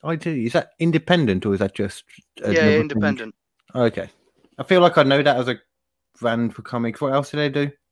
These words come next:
Speaker 2: Uh, they've done
Speaker 1: You
Speaker 2: loads
Speaker 1: watch-,
Speaker 2: of stuff.
Speaker 1: but they did Watchmen or not?
Speaker 2: Uh,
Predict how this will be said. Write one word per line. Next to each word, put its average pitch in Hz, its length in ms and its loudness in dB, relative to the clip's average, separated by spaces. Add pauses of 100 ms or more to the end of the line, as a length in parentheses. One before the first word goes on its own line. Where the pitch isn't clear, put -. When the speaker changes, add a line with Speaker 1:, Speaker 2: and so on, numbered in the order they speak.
(840)
Speaker 2:
Uh, 180 220 6
they've 208 160 0
done 143 160 2
Speaker 1:
You 131 60 6
Speaker 2:
loads 156 180 4
Speaker 1:
watch-, 135 120 4
Speaker 2:
of - 60 -4
stuff. - 220 -10 (260)
Speaker 1:
but 151 280 0
they 147 100 6
did 151 180 0
Watchmen 123 420 0
or 90 320 -8
not? 98 280 -4 (2000)
Speaker 2:
Uh, 165 200 2